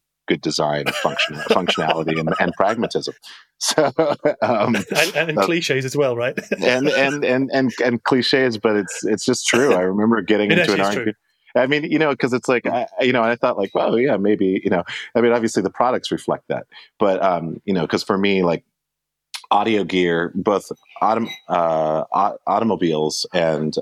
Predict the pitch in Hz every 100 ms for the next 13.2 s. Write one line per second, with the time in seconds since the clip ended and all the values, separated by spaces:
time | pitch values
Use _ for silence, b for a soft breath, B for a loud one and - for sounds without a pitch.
0 | 82 78 73 71 80 78 80 85 82 76
1 | 78 71 69 b b b _ _ - 85
2 | 80 78 76 73 69 _ 58 76 73 -
3 | 95 82 - 85 - - - 95 95 95
4 | 95 87 82 80 76 82 - 80 73 -
5 | _ _ _ 82 82 73 92 95 80 78
6 | 71 - 82 95 90 82 78 73 - 78
7 | 71 71 - 104 82 - 80 - 107 90
8 | 87 76 71 78 78 80 80 76 69 87
9 | 76 B B B B 87 82 78 71 -
10 | _ _ _ - _ - 80 92 90 -
11 | 92 98 110 92 85 80 73 73 - B
12 | B B - 90 87 151 - 95 - 98
13 | 92 -